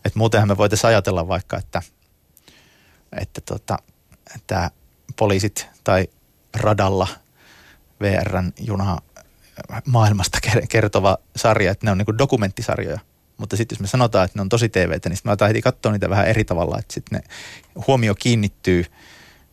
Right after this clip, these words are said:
niihin tyyppeihin ja ehkä niihin kuohuttaviin kohtiin ja tunne-, tunne-elämyksiin, mitä se ohjelma nostaa esiin.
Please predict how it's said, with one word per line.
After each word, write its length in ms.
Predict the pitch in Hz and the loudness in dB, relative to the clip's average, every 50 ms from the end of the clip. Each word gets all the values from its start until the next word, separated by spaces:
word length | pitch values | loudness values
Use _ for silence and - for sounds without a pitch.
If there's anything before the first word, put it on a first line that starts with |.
| _ _ _ _ _ - | _ _ _ _ _ -6
niihin 240 | 101 95 98 98 - | -4 -2 -2 -2 0
tyyppeihin 640 | - 113 110 104 - _ - 87 90 92 95 98 | 2 2 2 2 0 _ 2 2 2 2 2 0
ja 80 | 98 82 | 0 -2
ehkä 220 | 85 - - 104 | -2 -2 -2 -2
niihin 200 | 95 95 98 98 | -2 -2 -2 -2
kuohuttaviin 760 | - - 110 104 92 98 95 - _ - 87 85 98 98 98 | 0 2 2 2 2 0 -4 -4 _ -2 -2 -2 -4 -6 -4
kohtiin 520 | - 98 92 - - - - - - - 95 | -4 -4 -4 -4 -6 -6 -6 -6 -6 -6 -8
ja 80 | 92 - | -6 -2
tunne-, 360 | - 117 107 98 98 87 90 - _ - - - - _ _ _ _ _ _ _ _ _ - - | 0 0 2 2 0 0 -2 -4 _ -16 -20 -20 -20 _ _ _ _ _ _ _ _ _ -10 -4
tunne-elämyksiin, 1120 | - 120 110 110 104 92 - _ _ _ - 107 101 87 90 82 113 - - - - - - | 0 0 2 2 0 -2 -4 _ _ _ -2 0 2 2 0 -2 -4 -6 -4 -4 -4 -4 -4
mitä 200 | 82 - - 95 | -4 -2 -2 -2
se 140 | - - - - - - - - _ - - - | -2 -2 -6 -8 -12 -16 -16 -16 _ -20 -14 -12
ohjelma 320 | - 101 - 107 104 104 | -6 -4 -2 -2 -2 -2
nostaa 400 | - - - - - - - - - | -2 -4 -4 -4 -2 0 0 0 0
esiin. 260 | 117 - - - | -2 -6 -8 -12